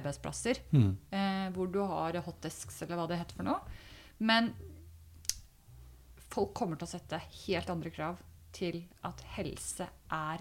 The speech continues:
Speaker 1: en viktig del av hele livet, og ikke bare liksom etter middag.
Speaker 2: Nei.
Speaker 1: Eh, fordi det er ingen som orker bare holde på med helse etter middag.
Speaker 2: Nei.
Speaker 1: <laughs> Eh, ikke sant? Da er du sliten.
Speaker 2: <laughs> Ja.
Speaker 1: Da skal du se på serie på T V. Så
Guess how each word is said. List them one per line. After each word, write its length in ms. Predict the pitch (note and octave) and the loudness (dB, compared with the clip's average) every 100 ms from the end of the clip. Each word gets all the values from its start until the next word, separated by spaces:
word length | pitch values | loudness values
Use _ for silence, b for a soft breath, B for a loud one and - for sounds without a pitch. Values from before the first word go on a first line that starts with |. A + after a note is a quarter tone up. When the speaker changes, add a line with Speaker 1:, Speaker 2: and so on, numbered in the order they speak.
| - | -4
Speaker 1:
en 120 | F3+ | -4
viktig 340 | E3+ - - E3 | -4 -6 -8 -4
del 240 | D#3 F3 - | -2 -4 -6
av 260 | D#3 D#3 F3 - - | -4 -4 -6 -12 -4
hele 280 | A3+ F3 F3+ | 0 2 2
livet, 320 | F3+ F#3 A#3+ - b b - | 2 4 2 0 b b -4
og 100 | - | -2
ikke 320 | G3 - F3+ | -2 -2 0
bare 380 | F#3 D#3 D3+ E3+ | 0 0 0 -2
liksom 340 | F3 - F3 - - - | -2 -2 -4 -4 -14 -8
etter 360 | - - - | -8 -4 -4
middag. 460 | E3 D3 - C4 G3+ - - | -2 -2 2 2 2 -4 6
Speaker 2:
Nei. 200 | A2+ F#2 E2 - | 6 6 2 -6
Speaker 1:
Eh, 520 | - G3 F#3+ F#3+ F#3 | 0 2 4 2 0
fordi 340 | F#3+ - G3 F#3+ | 0 0 2 4
det 80 | F#3+ | 4
er 120 | F#3+ | 4
ingen 120 | E3 | 2
som 140 | D#3 - | 0 -2
orker 320 | G3+ - D#3 D#3 D#3 E3 | -4 -4 -4 -2 0 2
bare 220 | F3+ D#3+ | 2 2
holde 140 | D#3+ | 0
på 80 | D3 | 0
med 160 | D3+ E3 | -2 0
helse 240 | F3 D#3 - | 0 -2 -4
etter 120 | D#3+ | -4
middag. 200 | D#3+ G#3+ - B | 0 -2 -4 B
Speaker 2:
Nei. 140 | A#2+ G#2 | 6 6
Speaker 1:
<laughs> 20 | |
Eh, 240 | A3 A#3+ G3+ | 12 12 12
ikke 140 | G#3 | 12
sant? 200 | A3 A#3+ | 12 12
Da 80 | F3 | 12
er 40 | A3+ | 12
du 80 | |
sliten. 400 | A#3 - - A#3+ F3+ | 10 6 8 10 12
Speaker 2:
<laughs> 40 | |
Ja. 100 | A2 B B B | 10 B B B
Speaker 1:
Da 160 | A3+ | 10
skal 160 | B3+ A3+ | 10 8
du 80 | A3+ | 6
se 140 | A3 | 6
på 120 | A3 | 6
serie 280 | A#3+ F#3 F3 | 8 10 10
på 160 | F3+ G3+ G3 G3 | 8 10 10 10
T 100 | G3 | 8
V. 120 | G#3 B3+ B B B | 6 6 B B B
Så 180 | - | 6